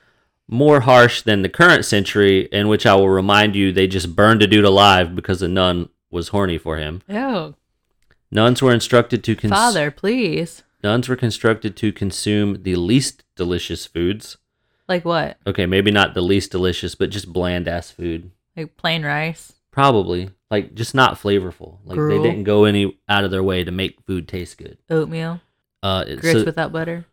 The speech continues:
Speaker 1: this was to remove any lingering vanity that they might have.
Speaker 2: Lingering vanity?
Speaker 1: Yeah. <clears throat> 'Cause, you know, you're so vain if you want your food to taste good.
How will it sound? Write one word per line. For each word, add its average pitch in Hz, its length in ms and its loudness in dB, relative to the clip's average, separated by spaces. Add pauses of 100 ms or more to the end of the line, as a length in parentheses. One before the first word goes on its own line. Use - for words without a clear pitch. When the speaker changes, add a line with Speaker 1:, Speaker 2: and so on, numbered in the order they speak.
(140)
Speaker 1:
this 117 240 -2
was 147 320 0
to 131 120 2
remove 113 460 4
any 101 240 0
lingering 92 540 0
vanity 78 560 -14 (840)
that - 140 -20
they 80 80 -14
might 76 260 -16
have. - 240 -18 (800)
Speaker 2:
Lingering 170 440 -4
vanity? 160 640 -6 (560)
Speaker 1:
Yeah. 104 220 -20 (500)
<clears throat> 107 320 -2
'Cause, 92 260 -4
you 92 100 -4
know, 82 260 -6 (220)
you're 98 180 -4
so 98 300 2
vain 90 320 -4
if - 120 -16
you 85 120 -4
want 90 120 -8
your 82 100 -10
food 90 280 -6
to 87 60 -18
taste - 380 -6
good. - 240 -10